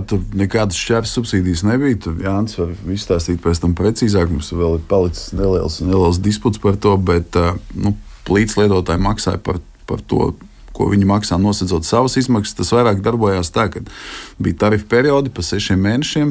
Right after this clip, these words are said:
un, ā, šajos sešos mēnešos, ja tirgotājs nopelnīja vairāk nekā atļauts, tad nākamajā periodā viņš to atgriez, ā, atgriez savu cenu atpakaļ,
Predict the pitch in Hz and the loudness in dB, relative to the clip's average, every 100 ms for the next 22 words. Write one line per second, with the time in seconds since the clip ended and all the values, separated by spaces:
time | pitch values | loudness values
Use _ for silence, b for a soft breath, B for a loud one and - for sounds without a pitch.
0 | - - 95 95 90 90 87 101 95 - | -2 -6 0 2 2 0 2 2 2 2
1 | 104 - 90 98 104 107 85 80 85 92 | 0 0 0 2 2 0 -2 -4 -2 0
2 | - 92 80 85 90 101 - 90 90 90 | 2 2 0 -2 0 0 2 0 2 2
3 | 104 139 135 139 131 131 139 139 120 - | 2 4 2 0 0 0 0 2 0 0
4 | 98 92 104 110 101 90 90 107 101 92 | -2 2 2 2 0 0 0 2 2 2
5 | 87 85 87 - 87 85 107 104 90 87 | 0 0 -2 -2 0 2 0 0 0 0
6 | 82 82 85 85 85 98 107 87 85 82 | -2 -2 -2 -2 0 2 2 2 0 0
7 | 85 82 - 104 98 104 - - 87 90 | 0 0 2 2 2 0 -2 -2 0 0